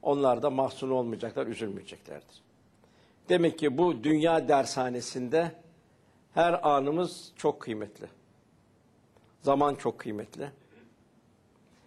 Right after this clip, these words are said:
Kiramen katiben devam dosya dolduruyor. Devam her anımız kasete çekiliyor.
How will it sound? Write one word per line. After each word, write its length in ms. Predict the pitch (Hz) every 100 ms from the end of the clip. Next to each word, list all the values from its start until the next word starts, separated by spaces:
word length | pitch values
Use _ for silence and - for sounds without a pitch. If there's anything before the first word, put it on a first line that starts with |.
| _ _ -
Kiramen 500 | 160 160 156 156 151
katiben 520 | 151 147 143 147 143
devam 320 | 151 147 143
dosya 340 | 143 143 147 120
dolduruyor. 520 | 120 101 104 104 131 - _ _ _ _ _ - - _ _ _ _ _ _ _ _ _
Devam 380 | - 147 156 165
her 160 | 147 180
anımız 420 | 170 160 160 160
kasete 380 | - 143 147 160
çekiliyor. 500 | 143 120 110 110